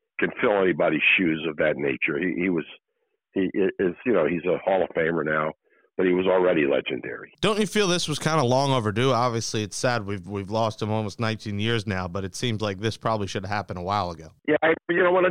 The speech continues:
Speaker 1: John Mackey made the Hall of Fame, the great tight end that we were both with, uh, George and I, I called him and I kinda said the same thing you just said. He said,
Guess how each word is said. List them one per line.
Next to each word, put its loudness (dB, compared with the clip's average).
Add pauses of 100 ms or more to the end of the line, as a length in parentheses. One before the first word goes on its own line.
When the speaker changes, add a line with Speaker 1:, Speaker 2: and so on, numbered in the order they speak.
Speaker 1:
John 4
Mackey 4
made 2
the 4
Hall 4
of 2
Fame, 2 (480)
the -4
great 2
tight 2
end 0
that -2
we 0
were -2 (240)
both 2 (140)
with, -4 (760)
uh, -2 (100)
George 0
and -2
I, 0 (460)
I 0 (100)
called 2
him 2
and 2
I 2 (120)
kinda 0 (100)
said 0
the -6 (100)
same 2
thing 0
you 0
just -4
said. 0
He -10
said, -2